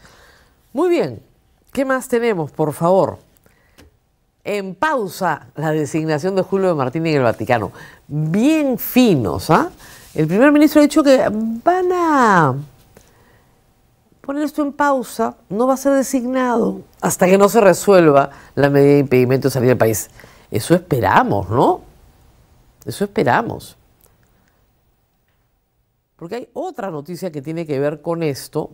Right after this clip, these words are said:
pero antes de ir a esa, juicio de Ollanta Humala y Nadine Heredia llega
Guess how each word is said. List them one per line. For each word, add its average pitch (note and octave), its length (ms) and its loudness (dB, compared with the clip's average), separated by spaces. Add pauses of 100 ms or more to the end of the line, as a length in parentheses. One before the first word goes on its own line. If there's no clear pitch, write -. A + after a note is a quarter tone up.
pero F3+ 300 0
antes G3+ 320 -4
de F3+ 80 0
ir F3+ 100 0
a F3 100 2
esa, D3+ 380 -4 (460)
juicio G3+ 640 -4
de C#3 140 0
Ollanta D#3+ 720 -2
Humala D3+ 400 0
y F3 60 0
Nadine D3+ 340 0
Heredia E3+ 320 4
llega G3 580 2